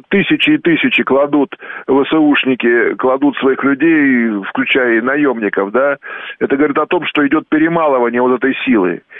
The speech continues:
И когда эта сила будет, э, до конца переломана, то, собственно, и после этого можно будет говорить о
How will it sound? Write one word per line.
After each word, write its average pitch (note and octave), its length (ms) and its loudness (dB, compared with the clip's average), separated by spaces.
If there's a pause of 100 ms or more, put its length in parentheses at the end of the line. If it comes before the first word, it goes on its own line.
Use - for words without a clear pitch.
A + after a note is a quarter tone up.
(160)
И B2 80 0
когда C#3+ 220 2
эта D3+ 280 0
сила D#3 200 2
будет, C#3+ 380 0
э, C3+ 560 2 (220)
до C3+ 80 0
конца D3+ 440 -2
переломана, D3 680 0
то, B2+ 380 2 (320)
собственно, C3 720 0
и B2+ 400 2
после D3+ 420 0
этого C3 260 2
можно B2+ 320 -2
будет B2+ 220 0
говорить A#2+ 480 2
о A2 360 0